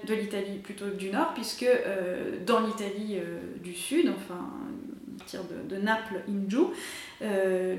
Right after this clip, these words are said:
donc la, le M cinq S, le parti, le mouvement cinq étoiles, le parti qui avait été créé par, euh, Beppe Grillo, a fait une nette, euh, j'ai pas envie de dire, euh, progresser, parce que, à vrai dire,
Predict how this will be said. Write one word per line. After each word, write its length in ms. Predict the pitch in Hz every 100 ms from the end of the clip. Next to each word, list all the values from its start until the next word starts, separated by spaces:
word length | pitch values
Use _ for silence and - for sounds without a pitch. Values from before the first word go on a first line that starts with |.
| 180
donc 140 | 185 196
la, 240 | 190 180 185
le 160 | 185
M 140 | 180 185
cinq 260 | - 185
S, 280 | 277 370 -
le 80 | 196
parti, 320 | 190 - -
le 80 | 185
mouvement 320 | 180 185 196
cinq 240 | 190 185 185
étoiles, 260 | 202 277 262
le 60 | 180
parti 420 | - - - 190
qui 120 | 190
avait 120 | 175
été 180 | 160 -
créé 320 | - - 202 202
par, 200 | 190 185
euh, 80 | 180
Beppe 280 | 185 190 185
Grillo, 280 | 233 302 320 320 - - -
a 240 | - 190 175 175 175 -
fait 120 | - 190
une 420 | 180 180 180 208
nette, 300 | 302 294 -
euh, 220 | 185 - - - - - - _ -
j'ai 160 | 202
pas 100 | 196
envie 180 | 247 247
de 60 | 214
dire, 180 | 247
euh, 140 | 214 196
progresser, 460 | - 226 247 262 359
parce 180 | 277 -
que, 360 | 190 190 180 -
à 40 |
vrai 180 | 190 196
dire, 160 | 202